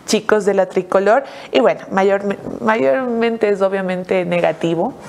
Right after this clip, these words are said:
Mayoritariamente la gente piensa que lo que, lo que hicieron no estuvo bien, un cuarenta y ocho punto cincuenta y siete por ciento. Eh, las otras personas dicen,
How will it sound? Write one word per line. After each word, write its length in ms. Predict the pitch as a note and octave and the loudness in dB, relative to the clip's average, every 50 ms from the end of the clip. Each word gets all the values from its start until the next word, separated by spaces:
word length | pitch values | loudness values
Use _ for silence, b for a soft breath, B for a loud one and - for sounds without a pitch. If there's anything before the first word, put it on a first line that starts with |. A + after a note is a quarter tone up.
| B B B B B B B B B B B B B - - - | B B B B B B B B B B B B B -16 -8 -4
Mayoritariamente 1000 | A3+ G3 F#3+ F#3+ F#3+ F#3 G3 F#3+ - G3+ G3+ G3+ G3+ G3 G3 G3 G3 F#3+ - | 0 2 2 2 2 0 -2 -2 -2 0 0 0 0 0 -2 -2 -2 -2 0
la 120 | G3+ F#3+ F#3 | 0 0 -2
gente 360 | - - F#3+ F#3 F#3 - G3 | 0 -2 -2 -2 -2 -4 -4
piensa 380 | - - F#3+ F#3 F#3 - G3 G3 | -2 -2 -2 -2 0 -2 -2 -2
que 160 | G3 - F#3 | 0 -2 0
lo 140 | F#3 F3 F3 | 0 0 0
que, 120 | - F#3 F3+ - - | -2 -4 -4 -6 -4
lo 160 | - F3 F#3 | -2 -2 -2
que 80 | F#3 F#3 | 0 -2
hicieron 540 | F#3 F3+ - - G3 F#3+ F#3+ G3 F#3+ F#3+ F3+ | -4 -2 0 0 0 2 2 0 -2 -2 -2
no 80 | F#3 | -2
estuvo 360 | F#3 F3+ - - F#3 F#3 F3+ F3 | -2 -4 -2 -2 0 0 2 2
bien, 340 | F3+ F#3 F3+ G#3 B3+ C4 A3+ | 2 0 0 0 -2 -6 -6
un 120 | G3+ F#3 | -8 -4
cuarenta 360 | F3 - F#3+ F3+ F3+ F3 F#3 | 0 0 0 0 0 -2 0
y 80 | F3+ F3+ | 0 0
ocho 180 | F3+ F3+ - F#3 | 0 -2 -4 -8
punto 360 | - - F#3+ F3+ - G3 F#3 | -4 -4 -4 -2 -2 -4 -4
cincuenta 560 | - - - F#3 F3+ F3 - F#3 F3+ F3 G3+ | -4 -6 -6 -6 -4 -2 -2 -2 0 0 -2
y 60 | F#3+ | -2
siete 340 | F3+ - G3+ F#3 F3+ - F#3 | -2 -2 -4 -4 -2 -4 -8
por 200 | - - F3 E3+ | -4 -4 -4 -4
ciento. 540 | - - C4+ D4+ D4+ C#4 A#3+ - A3 C#4+ B B B B B B B B B B B B B B - - | 0 0 0 0 0 0 0 0 0 0 B B B B B B B B B B B B B B -6 0
Eh, 440 | - A#3+ A#3 A3+ A3+ A3+ A3+ A3+ - - - - - - _ _ _ - - - - - - | 2 4 4 4 4 4 2 0 -4 -12 -20 -20 -20 -20 _ _ _ -20 -20 -14 -12 -2 2
las 240 | - D4 D#4 D#4 D#4 | 4 4 4 4 2
otras 280 | D#4+ D#4+ D#4+ E4 E4 | 0 2 2 2 2
personas 640 | E4 - B3+ A#3 - A#3 A#3 A3+ A3+ A#3 A#3 A3+ A3+ | 2 -2 -2 2 2 2 2 4 2 2 2 2 2
dicen, 440 | G#3+ G#3+ G#3 - A#3+ A3 A3 G#3+ | 0 0 2 2 2 2 2 0